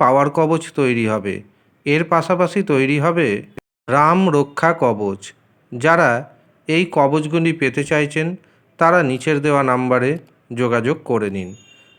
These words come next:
আর যারা শনি অমাবস্যাতে কবচ বুকিং করিয়েছিলেন নিজের নাম এবং গোত্র অনুযায়ী,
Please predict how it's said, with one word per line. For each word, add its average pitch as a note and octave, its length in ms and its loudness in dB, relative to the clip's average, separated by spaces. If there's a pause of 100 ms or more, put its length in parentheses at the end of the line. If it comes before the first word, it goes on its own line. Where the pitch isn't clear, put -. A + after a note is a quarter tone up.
আর D3 280 4 (500)
যারা D3 380 2 (520)
শনি G3+ 500 0
অমাবস্যাতে D3+ 800 0 (580)
কবচ E3+ 440 2
বুকিং C#3+ 400 -2
করিয়েছিলেন C#3 720 0 (540)
নিজের C3+ 360 -2 (140)
নাম B2+ 220 2 (480)
এবং D3 260 2 (120)
গোত্র C3+ 360 -2 (180)
অনুযায়ী, A2 400 -2